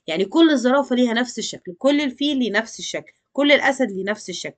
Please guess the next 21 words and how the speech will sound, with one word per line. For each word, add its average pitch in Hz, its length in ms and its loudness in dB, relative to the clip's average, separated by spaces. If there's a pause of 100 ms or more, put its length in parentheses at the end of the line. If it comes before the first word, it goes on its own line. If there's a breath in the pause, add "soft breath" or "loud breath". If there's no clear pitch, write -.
كل 277 200 4
البني 233 300 2
آدمين 233 240 0
ليهم 214 180 -4
نفس 220 240 -4
الشكل. - 360 -18 (560)
Organize 226 420 2
the 220 120 0 (100)
vital 190 600 -4
activity. - 420 -12 (180)
هنا 349 240 6
building 233 380 4
protein، 185 520 -6 (100)
آر 277 200 6
إن 196 140 -4
إيه 320 380 -2
يبقى 196 220 0
رايبوز، 185 580 -2 (800)
آه، 185 1000 2
building 196 580 -2
protein، 208 580 0